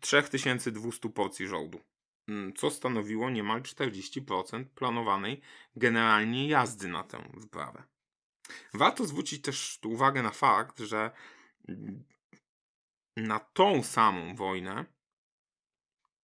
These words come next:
chciano zaciągnąć około dwunastu tysięcy piechoty i trzech tysięcy dragonów. Było to pewnego rodzaju novum w polskiej sztuce wojennej,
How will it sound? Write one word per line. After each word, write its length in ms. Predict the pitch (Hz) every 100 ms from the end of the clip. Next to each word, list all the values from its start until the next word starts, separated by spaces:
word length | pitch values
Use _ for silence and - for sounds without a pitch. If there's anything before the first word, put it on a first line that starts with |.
| _
chciano 420 | - - 127 131 120
zaciągnąć 520 | 113 117 113 117 113
około 300 | - 113 113
dwunastu 560 | 120 120 120 120 -
tysięcy 420 | 113 - 107 104 104
piechoty 580 | 101 107 98 117 160 - _ _ _ _ _ _ -
i 60 |
trzech 240 | - 131 131
tysięcy 400 | 117 117 104 104
dragonów. 600 | 101 92 85 52 - - _ _ _ _ _ _ _ _ _ _ _ _ _ _ _ _ _ -
Było 240 | 113 135
to 100 | 135
pewnego 380 | 120 113 120 113
rodzaju 360 | 110 104 104 117
novum 520 | - 196 151 98 92 87 - - _
w 120 | -
polskiej 380 | 123 120 - 117
sztuce 340 | - 117 117
wojennej, 680 | 104 107 101 101 104 156